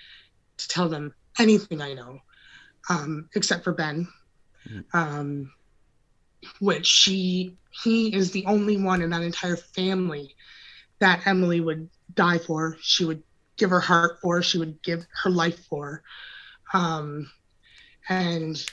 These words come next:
Speaker 1: I don't know, I think people need to step back and stop assuming the kind of person she was before she disappeared, because it's not who she was. She was not that person that everybody's making her out to be. Yes, she had a hard life. Yes, she struggled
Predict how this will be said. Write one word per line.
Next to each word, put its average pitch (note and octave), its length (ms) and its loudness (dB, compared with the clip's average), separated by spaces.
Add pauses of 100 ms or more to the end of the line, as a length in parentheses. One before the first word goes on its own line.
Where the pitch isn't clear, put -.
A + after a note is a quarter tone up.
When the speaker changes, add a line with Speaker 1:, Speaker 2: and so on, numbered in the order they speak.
(920)
Speaker 1:
I G#3+ 80 2
don't F#3+ 100 4
know, F3 100 2
I F3+ 100 0
think F#3+ 180 0
people G3 220 -2
need G3 160 0
to G3 60 -2
step F3+ 300 -2
back E3+ 260 4
and D#3+ 200 -6
stop D#3+ 480 0
assuming D#3+ 640 -2
the E3 100 -4
kind E3+ 180 -4
of D#3 60 -8
person - 300 -6
she - 160 0
was E3 220 -4
before - 280 -14
she - 140 -2
disappeared, F3+ 440 -6
because E3 220 -8
it's - 200 -12
not D#3+ 140 -4
who E3 100 -8
she - 200 -8
was. D#3 260 -10 (1400)
She - 260 0
was F3 160 4
not D3+ 300 -2
that D#3+ 200 -2
person D#3 360 -8
that D3+ 100 -8
everybody's D#3 380 -8
making D3+ 340 -8
her D3+ 200 -8
out D#3 120 -12
to - 80 -14
be. D3+ 260 -14 (580)
Yes, F3+ 320 0
she - 160 2
had F#3 140 4
a F3+ 40 2
hard F3+ 320 0
life. F3 360 -2
Yes, E3 140 -4
she - 180 0
struggled - 360 0